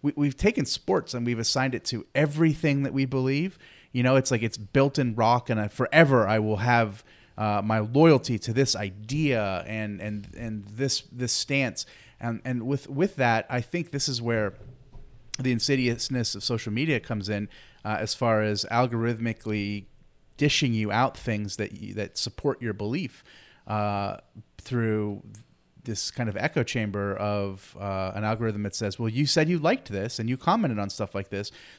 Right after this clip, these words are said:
so therefore you, you wanna see more of it." And then it just reinforces everything that you believe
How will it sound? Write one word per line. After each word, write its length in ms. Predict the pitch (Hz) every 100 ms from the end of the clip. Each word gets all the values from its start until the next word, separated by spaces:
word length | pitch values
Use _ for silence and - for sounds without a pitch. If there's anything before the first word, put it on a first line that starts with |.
| -
so 160 | 120
therefore 340 | 110 139 - 139
you, 280 | 147 131 -
you 140 | 131
wanna 200 | 123 123
see 200 | 135 160
more 260 | 135 127 190
of 120 | 117
it." 160 | 104 101
And 240 | 107 113
then 160 | 110 110
it 100 | 107
just 200 | 113 104
reinforces 720 | 113 113 104 117 110 110 98
everything 480 | 101 101 110 117 104
that 80 | 90
you 120 | 104
believe 480 | 101 110 131 110